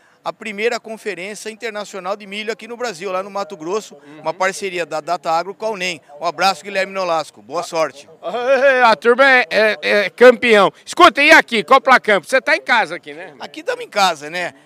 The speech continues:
Speaker 1: Tamo aqui na casa do José Coral, o grande homem da cana aqui de Piracicaba, o Arnaldo, o Marcão aqui da Copla Cana, o Clever, que cuida da parte de inovação, e a Copla Cana é fundadora do apla, né? Ela é a
Speaker 2: Uhum.
Speaker 1: nossa fundadora, participa do nosso conselho ativamente.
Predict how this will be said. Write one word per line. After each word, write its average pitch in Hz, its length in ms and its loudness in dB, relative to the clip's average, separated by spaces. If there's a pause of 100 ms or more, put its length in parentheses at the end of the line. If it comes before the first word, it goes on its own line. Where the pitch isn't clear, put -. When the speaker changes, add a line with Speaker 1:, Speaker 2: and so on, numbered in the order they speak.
(100)
Speaker 1:
Tamo 175 200 -6
aqui 170 180 -10
na 160 120 -6
casa 160 300 -6
do 147 120 -18
José 147 200 -10
Coral, 170 640 -2 (360)
o - 120 -20
grande 196 400 -2
homem 190 240 -4
da 160 100 -4
cana 165 280 -6
aqui 156 140 -14
de 147 120 -20
Piracicaba, 170 920 -6 (240)
o 139 80 -6
Arnaldo, 170 520 -2
o 156 40 -16
Marcão 156 380 -6
aqui 156 140 -14
da 147 100 -12
Copla 151 320 -10
Cana, 175 320 -4
o 151 60 -12
Clever, 185 420 -2
que 151 100 -20
cuida 165 240 -10
da 156 120 -8
parte 160 340 -4
de 151 60 -16
inovação, 156 760 -6 (420)
e 233 200 -2
a 262 80 0
Copla 226 280 -2
Cana 226 260 -8
é - 20 -14
fundadora 262 520 -4
do 190 140 -8
apla, 127 300 -4
né? 143 260 -10
Ela 156 120 -10
é 175 40 -8
a 175 40 -8
Speaker 2:
Uhum. 175 40 -16
Speaker 1:
nossa 190 500 -6
fundadora, 180 540 -8
participa 180 480 -12
do 165 60 -20
nosso 170 200 -16
conselho 156 440 -16
ativamente. 160 680 -14